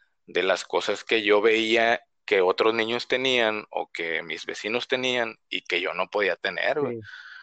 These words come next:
Speaker 1: Entonces, hasta
Speaker 2: Sí.
Speaker 1: cierto punto también esa canción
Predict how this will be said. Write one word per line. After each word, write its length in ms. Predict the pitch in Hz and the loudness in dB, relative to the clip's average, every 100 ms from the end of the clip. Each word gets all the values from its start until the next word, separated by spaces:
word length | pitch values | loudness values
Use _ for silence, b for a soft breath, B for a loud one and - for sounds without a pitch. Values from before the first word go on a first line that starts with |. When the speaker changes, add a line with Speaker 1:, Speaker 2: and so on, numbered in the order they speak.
| B _ _ _ 104 | B _ _ _ -6
Speaker 1:
Entonces, 540 | 101 110 107 120 - | 0 2 2 0 -2
hasta 300 | - 107 117 | 0 0 0
Speaker 2:
Sí. 60 | 101 | 0
Speaker 1:
cierto 320 | 110 - 117 | 0 0 -4
punto 420 | - 131 131 143 139 | 0 2 2 0 2
también 440 | 139 131 135 127 | 0 2 2 2
esa 220 | 110 120 | 0 -2
canción 500 | - 120 - 117 107 | 0 -2 0 0 -2